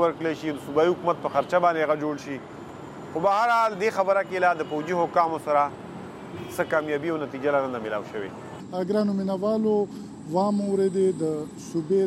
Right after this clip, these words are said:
Speaker 2: د بلدیاتو د سینیر منسټر ښاغلي عنایت الله خان خبرې د پېښور د راتلونکي په حواله او د حال په حواله. ګورو به چې دوی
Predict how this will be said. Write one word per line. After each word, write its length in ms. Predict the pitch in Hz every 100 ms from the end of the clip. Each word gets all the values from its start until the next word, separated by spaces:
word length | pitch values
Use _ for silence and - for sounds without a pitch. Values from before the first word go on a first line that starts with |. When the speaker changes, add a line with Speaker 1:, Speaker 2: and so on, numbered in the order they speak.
| 175
Speaker 2:
د 100 | 170 151
بلدیاتو 640 | 156 156 185 190 190 165 170 156
د 120 | 160 151
سینیر 280 | - 208 185 170
منسټر 380 | 170 156 190 180
ښاغلي 420 | 165 156 180 175 190 -
عنایت 320 | 147 156 139 165
الله 180 | 180 185
خان 180 | 185 180 - - - -
خبرې 400 | 180 180 214 214 202 175
د 100 | 170 -
پېښور 520 | 175 156 170 170 196 190 - - - 156
د 20 | 160 170 175 160
راتلونکي 640 | 175 - 185 220 214 202 196
په 40 | 180
حواله 460 | 180 180 180 180 180 -
او 60 | 156 151
د 160 | 156 160 - -
حال 240 | 175 196 156
په 40 | 156
حواله. 300 | 143 143 139 131 - - - 175
ګورو 200 | 226 220 196
به 80 | 185 - - - -
چې 120 | 180 175 165 - - 143
دوی 160 | 160